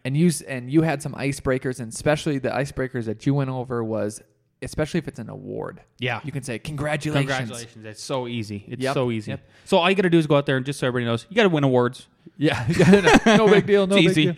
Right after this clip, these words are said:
Speaker 2: And then
Speaker 1: But
Speaker 2: you got an icebreaker.
Speaker 1: what about these one-, and I don't know, um, what about these ones where it's not awards? You're just meeting people. And I always remember, man, I'd walk up to some groups and I'd be standing,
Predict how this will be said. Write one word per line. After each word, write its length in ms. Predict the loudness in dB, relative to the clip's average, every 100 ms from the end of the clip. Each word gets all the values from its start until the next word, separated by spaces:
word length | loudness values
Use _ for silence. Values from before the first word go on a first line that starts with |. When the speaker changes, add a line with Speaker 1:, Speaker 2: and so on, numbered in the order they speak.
| -8 -20 _ -8
Speaker 2:
And 140 | 2
then 60 | 4
Speaker 1:
But 120 | 6
Speaker 2:
you 60 |
got 140 | 4 2
an 80 | 2
icebreaker. 480 | 2 0 -4 -6 _ _
Speaker 1:
what 260 | -6 -2 0
about 280 | 0 -4 -6
these 260 | -10 -8
one-, 140 | -10 -8
and 160 | -8
I 120 | -4 -2
don't 240 | -4 -6
know, 280 | -10 -10 -12 -20 -14
um, 420 | -8 -8 -8 -12 _ _ _
what 100 | -4
about 180 | -2 -2
these 160 | -2
ones 180 | -6 -8
where 120 | -8
it's 120 | -10 -12
not 200 | -12 -10
awards? 360 | -10 -12 -14
You're 100 | -16
just 220 | -12 -12
meeting 200 | -12 -14
people. 340 | -14 -14 -16 -20 _
And 140 | -12 -10
I 160 | -4
always 200 | 0 0
remember, 380 | -2 -8 -8 -8
man, 260 | -6 -6 -6
I'd 140 | -10
walk 320 | -8 -8 -6
up 100 | -8 -10
to 60 |
some 200 | -10 -10
groups 380 | -4 -2 -2 -8 _ _ _ _
and 340 | -8 -6 -8 -8
I'd 160 | -10 -8
be 100 | -10
standing, 680 | -8 -8 -8 -6 -8 -8